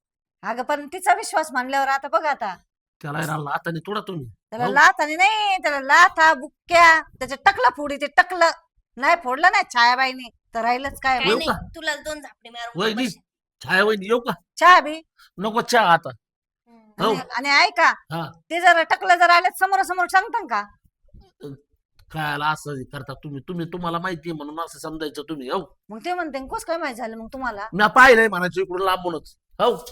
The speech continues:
Speaker 2: मी बाहेर आलते म्हणा पिशवी घेऊन. तुम्ही लय गडबड केली निघायची, पिशवी आत्ता शिक सापडली, मी आलते म्हणा
Speaker 1: बरं,
Speaker 2: पाहायला.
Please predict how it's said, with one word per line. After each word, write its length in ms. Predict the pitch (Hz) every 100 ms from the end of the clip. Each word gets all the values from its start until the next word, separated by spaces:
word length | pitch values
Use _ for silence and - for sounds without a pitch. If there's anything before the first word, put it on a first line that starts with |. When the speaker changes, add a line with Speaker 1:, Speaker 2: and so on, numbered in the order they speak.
| -
Speaker 2:
मी 100 | 220
बाहेर 240 | 196 214
आलते 240 | 220 233 233
म्हणा 200 | 180 -
पिशवी 240 | 262 220
घेऊन. 180 | 151 139 - _ - _ _ _ _
तुम्ही 180 | 226 220
लय 60 | 233
गडबड 300 | 240 247 233
केली 200 | 240 233
निघायची, 420 | 240 220 208 254 196 - -
पिशवी 180 | 214
आत्ता 240 | 220 233 214
शिक 100 | 190
सापडली, 380 | 208 196 - 226
मी 80 | 262
आलते 280 | 285 269
म्हणा 160 | 214 160
Speaker 1:
बरं, 120 | 233
Speaker 2:
पाहायला. 220 | 165 120